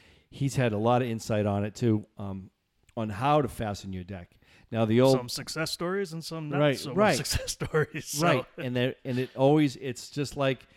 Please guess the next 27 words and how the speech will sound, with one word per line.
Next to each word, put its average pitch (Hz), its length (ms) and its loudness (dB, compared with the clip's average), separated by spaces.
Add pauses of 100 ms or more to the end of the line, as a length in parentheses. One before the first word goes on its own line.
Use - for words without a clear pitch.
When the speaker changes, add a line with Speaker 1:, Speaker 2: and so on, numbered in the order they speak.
(680)
Speaker 1:
it's 135 180 -8
like 135 180 0
rocket 151 360 0
science. 110 340 -2
It 110 80 -10
always 110 260 0
gets 120 220 -4
better 123 340 2
and 120 140 0
better 123 240 -4
and 139 100 -6
better. 156 220 -2
Speaker 2:
Mm-hmm, 147 300 -8
mm-hmm. 135 180 -6 (140)
Speaker 1:
'Cause 107 180 -8
way 127 220 -2
in 135 60 -2
the 127 60 -2
day, 151 440 0 (1300)
when 120 220 2
the 113 240 0 (140)
P 139 180 -2
V 135 140 -2
C 143 520 2 (640)
decking 143 340 -4
came 120 280 -4
out, 110 260 -2